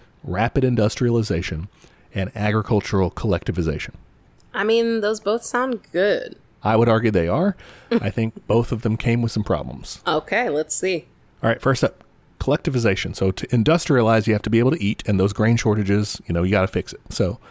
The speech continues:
Speaker 1: the Soviet government, to start with, increased its grain requisitions. It was like, "Shit, we gotta feed people, give us more grain." And peasants, uh, especially a group called the kulaks,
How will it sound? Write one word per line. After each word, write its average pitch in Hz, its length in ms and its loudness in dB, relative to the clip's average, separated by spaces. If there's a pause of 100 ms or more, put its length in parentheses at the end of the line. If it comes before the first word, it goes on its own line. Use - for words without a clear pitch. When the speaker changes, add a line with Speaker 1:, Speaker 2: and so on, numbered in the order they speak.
(680)
Speaker 1:
the 113 120 -2
Soviet 127 300 2
government, 117 400 2
to 117 100 -6
start 123 260 0
with, 123 260 2
increased 110 540 -2
its - 140 -4
grain 107 360 0
requisitions. 104 1000 -2 (380)
It 85 80 -2
was 87 160 -2
like, 82 180 -2 (160)
"Shit, - 400 -2
we 107 60 0
gotta 90 320 0 (100)
feed 101 220 0
people, 90 520 0
give 92 160 0
us 90 140 -2
more 87 140 -2
grain." 90 400 -2 (240)
And 117 420 0
peasants, 170 600 0 (340)
uh, 104 300 -6
especially 127 800 0
a 110 180 -2
group 110 460 -2 (520)
called 87 260 -4
the 82 60 -10
kulaks, - 760 -2